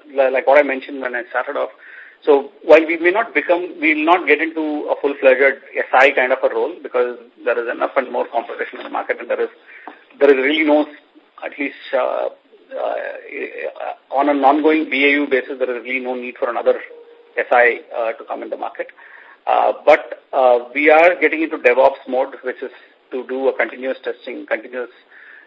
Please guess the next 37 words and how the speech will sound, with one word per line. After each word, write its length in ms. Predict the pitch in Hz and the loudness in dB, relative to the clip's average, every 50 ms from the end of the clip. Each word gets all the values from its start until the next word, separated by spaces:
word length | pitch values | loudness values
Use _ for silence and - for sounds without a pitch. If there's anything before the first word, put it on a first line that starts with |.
| _ - | _ -4
uh, 480 | - 113 110 110 110 113 110 107 107 - - - | -2 0 0 0 0 -2 -2 -2 -2 -4 -4 -6
engagement 600 | 135 120 117 127 127 127 127 120 135 131 123 - | -10 -6 -4 -4 -4 -4 -4 -4 -4 -4 -2 2
on 400 | 113 117 117 120 120 120 117 - - _ - - | 2 2 2 2 -2 -8 -12 -14 -18 _ -6 -6
design, 540 | 135 120 131 127 127 123 127 127 127 123 - | -4 -2 0 -2 -2 -2 -4 -6 -8 -6 -4
development, 580 | 120 110 113 120 123 - 131 120 120 113 110 | -4 -4 -2 -6 -8 -6 -6 -8 -8 -4 -4
and 240 | 117 120 120 120 117 | -4 -4 -4 -6 -6
testing. 320 | 120 113 - - - - - _ _ _ _ - | -8 -8 -8 -8 -16 -18 -18 _ _ _ _ -10
Uh, 260 | 117 117 113 113 110 - | -8 -6 -4 -4 -4 -4
so 160 | 131 120 117 | -2 -4 -2
whatever 360 | 117 113 123 123 123 123 131 - | -2 0 2 2 4 2 0 -2
fixes 300 | - 131 - - 147 - - | -2 -12 -8 -10 -10 -10 -10
to 60 | - 120 | -14 -14
be 100 | 127 127 | -14 -8
done. 240 | 113 120 117 117 113 - | -6 -6 -6 -6 -6 -6
So 100 | 135 127 | -4 0
that's 160 | 131 127 127 - | 0 0 0 0
something 240 | 143 135 131 - | -6 -6 -6 -8
which 160 | - 135 135 - - _ _ _ - - - _ _ _ _ - | -10 -10 -12 -14 -20 _ _ _ -20 -20 -20 _ _ _ _ -6
we 80 | 127 127 | -2 -2
have 100 | 127 120 | 2 2
already 320 | 123 131 135 143 143 147 | 2 2 0 -2 -6 0
started 320 | - 127 120 - 147 135 | 2 2 2 2 0 -6
with 120 | 127 123 - _ _ _ - _ - | -6 -8 -10 _ _ _ -20 _ -14
a 40 | 127 | -14
few 220 | - - 135 131 | -12 -6 -2 -2
of 100 | 127 113 | -2 0
our 80 | 123 117 | -2 -4
customers. 500 | - 113 107 - - 120 123 127 123 123 117 | -4 -6 -8 -8 -12 -12 -12 -12 -12 -12 -8
We 80 | 120 | -6
are 120 | 117 107 107 | -6 -6 -6
getting 240 | 123 123 131 135 135 | -8 -8 -8 -6 -8
into 140 | 123 131 | -4 -2
R 200 | 117 107 113 113 - | 0 0 0 -2 -4
P 180 | - 123 120 120 | -14 -12 -6 -4
A, 220 | 120 120 117 117 - - | -2 -2 -2 -4 -6 -8
uh, 500 | - 117 120 117 113 113 113 - - 110 - _ _ _ - 120 | -8 -8 -6 -6 -6 -6 -6 -8 -8 -10 -10 _ _ _ -12 -10
uh, 400 | 113 - 82 - - - - | -10 -10 -10 -12 -12 -14 -14